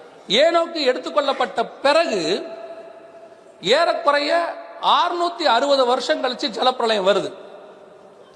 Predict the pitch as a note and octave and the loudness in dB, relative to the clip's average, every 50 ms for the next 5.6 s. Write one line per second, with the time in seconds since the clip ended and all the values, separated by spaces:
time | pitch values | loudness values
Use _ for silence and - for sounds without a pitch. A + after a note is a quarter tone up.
0 | - - - - - - _ - - - - E3 F#3+ B3+ D#4 F4 F#4 F#4 F#4 F#4 | -20 -20 -20 -20 -20 -20 _ -20 -14 -6 0 2 2 4 4 2 2 0 0 0
1 | F4 E4+ D#4 C#4+ D4+ D4+ D4+ - C#4+ C#4 C#4 C#4 C4+ C4 B3 A3+ A3+ A3+ B3 - | 0 2 2 2 0 -2 -2 0 -2 0 2 2 2 2 2 2 0 0 0 -2
2 | - - D4 D4+ D#4+ F4 F4 E4+ - - - G#3 B3+ C#4 C#4+ C#4 C4 A3+ A#3 B3+ | 0 0 2 2 2 2 0 -4 -8 -8 -2 0 2 4 4 2 0 0 -4 -4
3 | B3+ - A3+ G#3+ - B3 A3+ - A3+ A3+ A3+ A3+ - F#3+ F#3 E3+ C#3+ - - - | -4 -4 -4 -4 -4 -6 -4 -2 -2 -2 -2 0 0 2 2 2 0 -2 -8 -14
4 | - - - F#3 G#3 A#3 A#3+ A#3 A3+ A3 A3+ G#3 G3+ G3+ F#3 G3+ G#3 G#3+ G#3+ G3 | -20 -14 -4 0 2 4 4 4 2 0 -2 -2 -2 -2 -2 -2 -2 -2 0 0
5 | G3+ G#3+ A3 - - B3 C#4 E4+ G4 - - - | 2 0 0 0 -2 -2 -2 -2 -4 -8 -14 -18